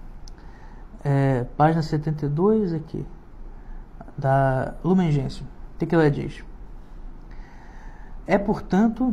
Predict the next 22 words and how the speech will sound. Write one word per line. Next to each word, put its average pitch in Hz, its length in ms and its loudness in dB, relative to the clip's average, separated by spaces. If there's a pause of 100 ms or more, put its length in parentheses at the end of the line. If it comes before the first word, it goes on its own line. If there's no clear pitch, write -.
(100)
isso 151 160 -2
aqui 208 340 0
é, 147 420 2
é, 147 60 -2
é 147 60 2
o, 143 760 -2
o 143 160 -2
igualitarismo, 151 800 2
né, 135 200 -2
que, 135 200 -4 (800)
que 143 100 -2
tá 147 120 4
presente 147 540 4
no, 135 340 0 (560)
nesse 143 300 -2
documento. 147 500 2
Aliás, 160 220 4
esse, 151 240 -2
esse, 147 180 0
a 143 140 4
Lumen 160 240 4
Gentium, 156 460 0